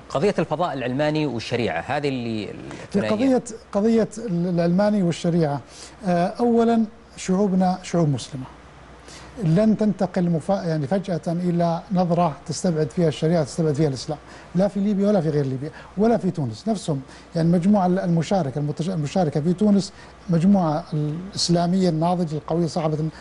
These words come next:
Speaker 2: الرؤية الإسلامية وصاحبة الرؤية اليسارية، التقوا في منطقة في الوسط، هؤلاء حددوا ورأوا أن بعض رؤاهم غير صحيحة،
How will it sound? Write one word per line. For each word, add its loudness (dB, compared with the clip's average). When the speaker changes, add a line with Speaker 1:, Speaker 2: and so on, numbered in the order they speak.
Speaker 2:
الرؤية 2
الإسلامية 2
وصاحبة 0
الرؤية 2
اليسارية، 0
التقوا 2
في 0
منطقة 0
في 0
الوسط، 0
هؤلاء 2
حددوا 0
ورأوا 2
أن 2
بعض 0
رؤاهم 0
غير 2
صحيحة، 0